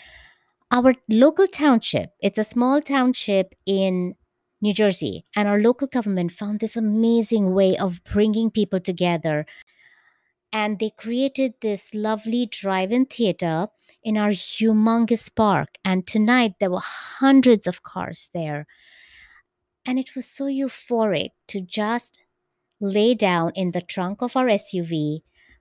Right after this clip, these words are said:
propped up by pillows and watching a movie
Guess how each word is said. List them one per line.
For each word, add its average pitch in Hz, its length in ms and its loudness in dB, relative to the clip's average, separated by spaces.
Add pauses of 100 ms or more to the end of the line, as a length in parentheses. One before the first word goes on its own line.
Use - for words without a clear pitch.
(120)
propped 226 400 0
up - 340 -2 (560)
by 190 140 4
pillows 175 680 4 (340)
and 185 320 0
watching 190 640 0 (800)
a 202 100 0
movie 180 600 0